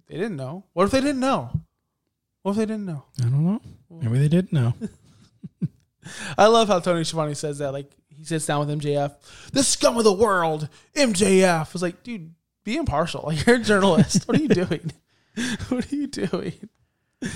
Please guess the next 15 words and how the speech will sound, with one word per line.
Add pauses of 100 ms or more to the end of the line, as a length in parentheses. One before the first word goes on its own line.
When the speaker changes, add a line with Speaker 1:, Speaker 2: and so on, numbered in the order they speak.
(280)
Speaker 1:
I'm
all
over
the
place
tonight,
man.
I'm
just
hyped. (300)
Speaker 2:
Yeah?
Speaker 1:
Hyped.
Yeah,
I'm
hyped.